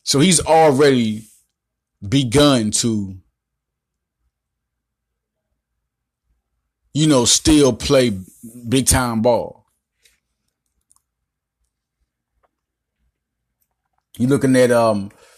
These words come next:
the fourteenth ranked prospect in the nation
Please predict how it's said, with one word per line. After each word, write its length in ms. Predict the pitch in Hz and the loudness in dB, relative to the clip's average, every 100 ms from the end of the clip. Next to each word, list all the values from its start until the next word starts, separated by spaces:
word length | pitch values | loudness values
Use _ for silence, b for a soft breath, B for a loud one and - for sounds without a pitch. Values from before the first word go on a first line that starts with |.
| B B B B | B B B B
the 80 | 110 | -2
fourteenth 580 | 165 175 175 170 139 | 0 2 2 0 0
ranked 280 | 147 147 139 | 0 0 0
prospect 600 | 156 123 110 - 98 - | 0 2 2 -2 -6 -6
in 60 | 104 | -6
the 80 | 107 | -4
nation 380 | 104 92 - | -4 -6 -12